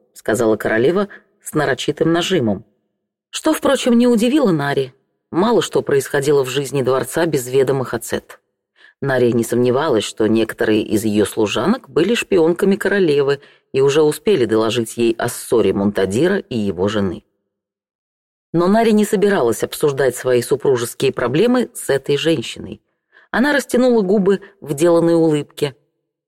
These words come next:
«Я прошу прощения за непунктуальность. У меня был пациент». В глазах Хацет сверкнула золотая искорка. «Не стоит извинений». Взмахом руки она указала на платье Нари.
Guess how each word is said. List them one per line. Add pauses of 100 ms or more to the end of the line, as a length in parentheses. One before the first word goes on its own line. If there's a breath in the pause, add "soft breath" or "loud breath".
(100)
«Я
прошу
прощения
за
непунктуальность. (560)
У
меня
был
пациент». (920)
В
глазах
Хацет
сверкнула
золотая
искорка. (580)
«Не
стоит
извинений». (580)
Взмахом
руки
она
указала
на
платье
Нари.